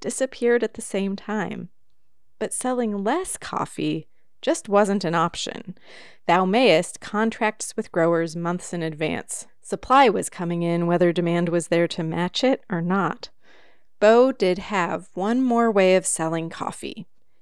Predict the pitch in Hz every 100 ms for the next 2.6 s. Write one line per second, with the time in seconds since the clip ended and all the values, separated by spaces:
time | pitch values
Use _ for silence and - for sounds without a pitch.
0 | - 202 220 175 - 190 185 185 175 156
1 | 165 165 185 214 214 - 196 175 180 175
2 | 165 - 170 - 226